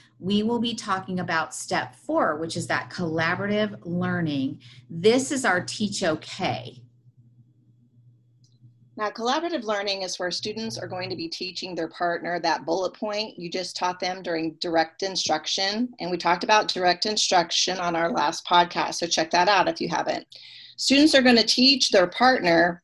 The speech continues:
Speaker 2: until that bullet point, until you call them back with that attention getter, that class yes.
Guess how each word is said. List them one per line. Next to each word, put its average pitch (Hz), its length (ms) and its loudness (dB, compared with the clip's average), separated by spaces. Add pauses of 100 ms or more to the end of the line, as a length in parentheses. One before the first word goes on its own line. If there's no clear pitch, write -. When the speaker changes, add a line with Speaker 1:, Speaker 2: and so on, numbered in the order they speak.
Speaker 2:
until 190 480 4
that 180 180 6
bullet 220 240 4
point, 165 340 2
until 175 220 0
you 190 160 0
call 190 220 4
them 175 160 4
back 175 420 6
with 170 80 -4
that 165 160 4
attention 180 520 -2
getter, 160 320 2
that 170 200 0
class - 340 -2
yes. - 520 0